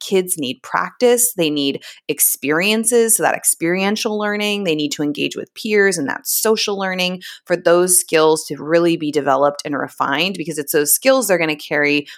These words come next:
with them long after they leave our class. They're probably not gonna remember a lot of the,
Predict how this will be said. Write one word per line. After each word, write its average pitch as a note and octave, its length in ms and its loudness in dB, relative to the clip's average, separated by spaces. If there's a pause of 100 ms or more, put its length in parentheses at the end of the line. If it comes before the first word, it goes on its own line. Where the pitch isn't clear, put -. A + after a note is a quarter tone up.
(120)
with E3 280 2
them C#3 380 0
long D#3+ 560 4
after C#3 320 -2
they C#3 160 -2
leave C#3 240 -4
our D#2+ 140 0
class. - 440 -2 (220)
They're E3+ 100 -2
probably G#3 540 0
not D#3 360 0
gonna D3+ 180 0
remember C#3+ 640 2
a D#3 80 0
lot C#3+ 240 2
of C#3+ 200 0
the, C#3+ 280 4